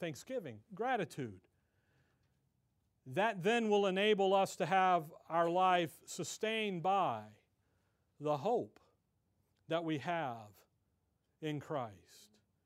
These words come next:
That he will one day, Titus two thirteen, looking for that blessed hope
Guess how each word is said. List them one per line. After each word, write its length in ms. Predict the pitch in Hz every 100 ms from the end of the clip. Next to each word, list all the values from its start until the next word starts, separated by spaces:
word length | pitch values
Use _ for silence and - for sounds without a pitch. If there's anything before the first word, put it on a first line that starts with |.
| _ _ _ _
That 120 | 160 151
he 180 | 196
will 280 | 190 185 175
one 320 | 170 196 190
day, 440 | 180 202 180 139 131
Titus 400 | - 170 160 -
two 180 | - 190
thirteen, 720 | - 170 151 - 185 160 139
looking 480 | 170 202 165 143 131
for 560 | - 220 185 127 101 90 _ _ _ _ 139
that 360 | 165 147 123 -
blessed 440 | 139 175 - 147 117
hope 360 | 180 170 -